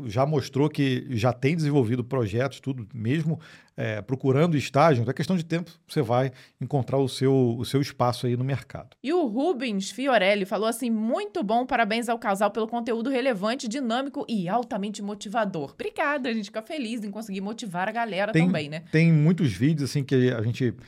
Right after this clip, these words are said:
Speaker 1: leva um tempo pra preparar conteúdo, tudo. E esse foi um desses que depois que a gente assistiu, a gente falou assim, "Pô, ficou legal." Eu acho que
Speaker 2: Uhum.
Speaker 1: realmente a gente conseguiu condensar muitas dicas interessantes, né, pra entrevista. Então, obrigado aí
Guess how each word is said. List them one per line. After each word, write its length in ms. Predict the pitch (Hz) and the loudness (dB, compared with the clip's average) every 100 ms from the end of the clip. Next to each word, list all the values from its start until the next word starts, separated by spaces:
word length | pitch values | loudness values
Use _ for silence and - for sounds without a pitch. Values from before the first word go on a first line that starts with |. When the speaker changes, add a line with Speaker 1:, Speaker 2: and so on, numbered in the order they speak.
| - - - | -20 -18 0
Speaker 1:
leva 280 | 123 160 151 | 4 6 6
um 60 | |
tempo 220 | 156 147 120 | 4 4 4
pra 140 | 135 | 2
preparar 440 | 135 147 117 123 127 | 4 2 4 4 2
conteúdo, 580 | 123 120 110 113 127 117 | 2 0 0 2 2 2
tudo. 240 | 127 135 - - - | 0 -2 -4 -10 0
E 140 | 131 | 4
esse 160 | 147 - | 4 4
foi 140 | 160 | 2
um 40 | 160 | 2
desses 180 | 147 - | 2 0
que 120 | 147 | 0
depois 300 | 123 123 127 | 0 -2 -4
que 60 | |
a 20 | 139 | -2
gente 80 | 147 | -2
assistiu, 400 | - 123 - 143 | -2 -6 -2 -2
a 40 | |
gente 60 | - | -2
falou 120 | 110 | -2
assim, 60 | |
"Pô, 140 | - 120 | 0 0
ficou 280 | - 123 165 | 0 -2 0
legal." 300 | 147 104 85 | 2 0 -2
Eu 160 | 110 117 | 2 2
acho 140 | 104 | 2
que 80 | 139 | -2
Speaker 2:
Uhum. 140 | 208 - | -4 -6
Speaker 1:
realmente 400 | - 143 143 151 117 | 0 2 2 0 0
a 60 | 113 | 0
gente 180 | 123 | 0
conseguiu 480 | - 147 156 120 165 | -2 -2 0 4 4
condensar 500 | 160 160 156 120 139 | 4 2 2 2 0
muitas 280 | 127 160 165 | 0 2 0
dicas 280 | 113 139 147 | 0 -2 -4
interessantes, 680 | 139 160 156 151 120 98 - | -4 -2 -2 -4 -8 -10 -12
né, 140 | 104 117 - _ | -12 -14 -18 _
pra 100 | 107 | -8
entrevista. 560 | 107 120 135 87 78 - | -6 -4 -4 -6 -12 -12
Então, 240 | - 131 - - - - | -6 -6 -6 -18 -14 0
obrigado 420 | 143 147 143 131 | 4 6 6 6
aí 220 | 135 151 | 4 2